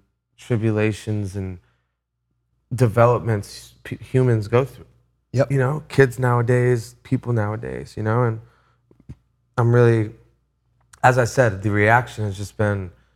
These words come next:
Speaker 1: really fulfilling. Um, as much as, you know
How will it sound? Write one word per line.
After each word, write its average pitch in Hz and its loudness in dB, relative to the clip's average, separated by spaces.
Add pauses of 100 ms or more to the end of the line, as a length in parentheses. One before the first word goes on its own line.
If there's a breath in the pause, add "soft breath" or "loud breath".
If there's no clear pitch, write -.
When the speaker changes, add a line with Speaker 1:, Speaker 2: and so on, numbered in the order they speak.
(600)
Speaker 1:
really 117 4
fulfilling. 101 -2 (220)
Um, 98 -4
as 104 -8
much 113 0
as, 101 -14 (120)
you 127 -6
know 107 -4